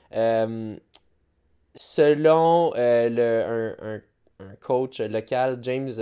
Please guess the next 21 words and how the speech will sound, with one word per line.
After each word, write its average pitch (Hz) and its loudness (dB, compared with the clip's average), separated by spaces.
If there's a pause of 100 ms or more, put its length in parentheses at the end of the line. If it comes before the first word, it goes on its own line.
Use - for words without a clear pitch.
McCurdy, 117 -6 (260)
euh, - -10
c'est 120 -8
pas 147 2
la 143 4
première 127 -4
fois, 123 -4 (380)
euh, 107 -8
qu'il 110 -14
y 107 -8
a 107 -6
eu 110 -8
de 104 -6
la 101 -6
merde 110 -6 (160)
<laughs> 165 -10
autour 131 -8
de 131 -8
la 113 -6
piste. 160 -6 (500)
Euh, 110 -2